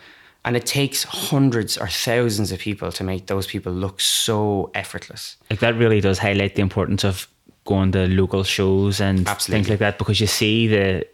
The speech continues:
Speaker 2: you see what's happening. You
Speaker 1: You
Speaker 2: see
Speaker 1: see the
Speaker 2: someone
Speaker 1: contribution.
Speaker 2: carrying the boxes in
Speaker 1: Yeah.
Speaker 2: at the start of the show, and someone comes on and gives everything. You see
Speaker 1: Or
Speaker 2: it
Speaker 1: the
Speaker 2: all
Speaker 1: raffle
Speaker 2: from
Speaker 1: tickets, or the gets putting people in their seats, or the people that came in and, and cleaned the place up before you arrive, or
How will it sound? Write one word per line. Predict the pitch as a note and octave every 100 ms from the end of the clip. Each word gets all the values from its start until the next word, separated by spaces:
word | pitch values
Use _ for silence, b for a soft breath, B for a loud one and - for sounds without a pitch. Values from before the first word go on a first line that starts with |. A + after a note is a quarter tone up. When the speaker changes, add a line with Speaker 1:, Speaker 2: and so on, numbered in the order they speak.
| _
Speaker 2:
you | G2+
see | G2 G#2+ G#2 G#2+
what's | G2+ F#2 -
happening. | F#2+ - A#2 A2
You |
Speaker 1:
You |
Speaker 2:
see | G#2+
Speaker 1:
see | A2
the | B2+
Speaker 2:
someone | B2 A2
Speaker 1:
contribution. | G#2 C3 - F#2 -
Speaker 2:
carrying | - G#2 G#2 G#2 G#2 G2 - _ _ -
the |
boxes | F#2+ G2 - A2+
in | A#2+
Speaker 1:
Yeah. |
Speaker 2:
at | A2
the | G#2+
start | A2 G#2
of |
the | G2
show, | - G#2 A2
and | A2
someone | G2+ A2 G#2+
comes | G#2
on | G#2+ G#2+
and | G#2
gives | G#2 G#2 -
everything. | G#2+ A2+ B2+
You | A2
see | -
Speaker 1:
Or | A2+
Speaker 2:
it |
Speaker 1:
the | G2+
Speaker 2:
all |
Speaker 1:
raffle | G#2+ C3+ C#3
Speaker 2:
from |
Speaker 1:
tickets, | C3 C#3+ C#3 - -
or | G2+ G2 G2+
the | G#2 G2+ G2 -
gets | C3 -
putting | - - A#2
people | A#2+ A2+
in | A2
their | G#2
seats, | - C3 B2+ B2 -
or | F#2+ F2+ B B -
the |
people | B2+ C3 A#2
that | A2+
came | - A#2+ A#2
in | A#2
and, | G2 F#2+
and | G#2+ -
cleaned | - A#2+ G#2
the |
place | A2 G#2
up | A#2+ B2
before | G#2 -
you | G2+ F#2+
arrive, | F#2+ A#2 B2+ A#2+ G#2+
or | F#2